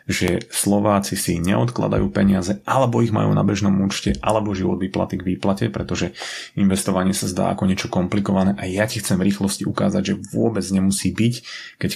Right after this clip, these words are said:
klikneš na odkaz pod týmto videom, dostaneš sa na web nášho partnera X T B, s ktorým môže byť investovanie úplne jednoduché a bez poplatkov. Tu si otvoríš účet,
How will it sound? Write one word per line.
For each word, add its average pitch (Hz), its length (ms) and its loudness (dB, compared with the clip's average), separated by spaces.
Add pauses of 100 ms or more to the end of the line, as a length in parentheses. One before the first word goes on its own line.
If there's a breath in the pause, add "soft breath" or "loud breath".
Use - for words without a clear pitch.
klikneš 101 400 2
na 87 80 2
odkaz 95 320 -2
pod 98 160 -2
týmto 98 240 2
videom, 92 320 0
dostaneš 92 480 -2
sa 87 80 2
na 85 80 0
web 98 240 0
nášho 95 320 -2
partnera 90 480 -2 (320 loud breath)
X - 320 0
T 92 240 0
B, 95 240 2
s - 160 -2
ktorým 87 320 -2
môže 85 160 -2
byť 87 240 -2
investovanie 90 720 0
úplne 90 480 -2 (320 loud breath)
jednoduché 98 640 4
a - 160 -4
bez 90 160 -2
poplatkov. 110 720 0 (180)
Tu 120 160 4
si 107 160 -2
otvoríš 95 480 0
účet, 110 400 0